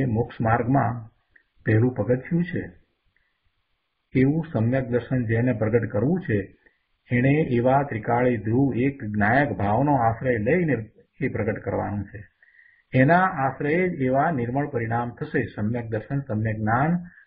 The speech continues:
સમ્યક ચારિત્રના. આત્મા આશ્રિત એટલે ત્રિકાળી એક જ્ઞાયક ભાવને આશ્રિત નિશ્ચયને છે. જો અહીંયા બસો એકવીસમાં પાના ઉપર આગળ કહે છે કે આત્મા આશ્રિત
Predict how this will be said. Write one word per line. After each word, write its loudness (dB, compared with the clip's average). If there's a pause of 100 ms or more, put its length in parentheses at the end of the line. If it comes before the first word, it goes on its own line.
સમ્યક 0
ચારિત્રના. -2 (1300)
આત્મા 4
આશ્રિત 0
એટલે -4
ત્રિકાળી -2 (200)
એક -2
જ્ઞાયક 0
ભાવને 0
આશ્રિત -6
નિશ્ચયને -4
છે. -12 (1800)
જો 2
અહીંયા 0
બસો -2
એકવીસમાં 0
પાના 2
ઉપર 0
આગળ 0
કહે -2
છે 0 (540)
કે 2 (100)
આત્મા 4
આશ્રિત -4